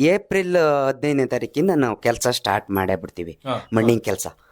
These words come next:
Speaker 1: ಒಂದೂವರೆ ತಿಂಗಳಿದೆ ಗು-, ಬಣ್ಣ ಹೊಡೆಯೋದು ಅನ್ನಂಗೆ ಕೆಲಸ ಸ್ಟಾಪ್ ಮಾಡ್ತೀವಿ. ನಮ್ ಕಡೆ ಮಳೆಗಾಲ ಜಾಸ್ತಿ ಆಗುತ್ತೆ, ಹಂಗಾಗಿ ಒಣಗೋದಿಲ್ಲ ಅಂತ ಹೇಳಿ ನಿಲ್ಲಿಸ್ಬಿಡ್ತೀವಿ.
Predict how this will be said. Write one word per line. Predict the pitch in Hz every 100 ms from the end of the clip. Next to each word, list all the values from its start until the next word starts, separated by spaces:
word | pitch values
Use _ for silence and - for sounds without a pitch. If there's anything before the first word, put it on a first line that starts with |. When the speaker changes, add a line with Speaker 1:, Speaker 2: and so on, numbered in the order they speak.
| _ 143
Speaker 1:
ಒಂದೂವರೆ | 151 190 220 196
ತಿಂಗಳಿದೆ | 190 180 165 156 151 147
ಗು-, | 127 127
ಬಣ್ಣ | 117 131 151
ಹೊಡೆಯೋದು | 143 127 120
ಅನ್ನಂಗೆ | 120 143 202
ಕೆಲಸ | 202 131 135
ಸ್ಟಾಪ್ | 135 - 120 -
ಮಾಡ್ತೀವಿ. | 117 101 156 220 - -
ನಮ್ | 120
ಕಡೆ | 120 127
ಮಳೆಗಾಲ | 117 117 113 127 131 123
ಜಾಸ್ತಿ | 113 104 107 - 120
ಆಗುತ್ತೆ, | 117 117 - 156 185 - -
ಹಂಗಾಗಿ | 120 123 127 113
ಒಣಗೋದಿಲ್ಲ | 107 113 127 123 117 117
ಅಂತ | 104 104
ಹೇಳಿ | 127 185
ನಿಲ್ಲಿಸ್ಬಿಡ್ತೀವಿ. | 120 110 127 - 117 107 95